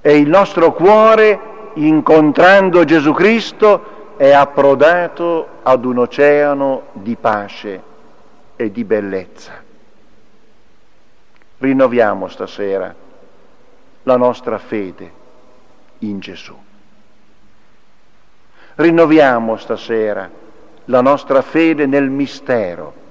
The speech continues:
che si è fatto vicino a ciascuno di noi per illuminare la storia e darci la certezza che Dio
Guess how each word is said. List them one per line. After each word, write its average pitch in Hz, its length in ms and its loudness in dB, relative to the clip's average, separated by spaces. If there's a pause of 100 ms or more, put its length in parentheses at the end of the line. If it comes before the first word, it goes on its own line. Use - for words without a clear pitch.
(720)
che 139 120 -2
si 135 200 -6
è 127 60 2
fatto 139 440 -2
vicino 120 640 -6
a 104 80 -2
ciascuno 120 540 -6
di 110 160 -8
noi 107 400 -6 (720)
per 131 200 2
illuminare 131 840 0
la 127 140 0
storia 156 680 -4 (560)
e 120 200 -4
darci 113 560 -4
la 107 120 -4
certezza 98 840 -12 (640)
che 95 240 -12
Dio 160 460 -8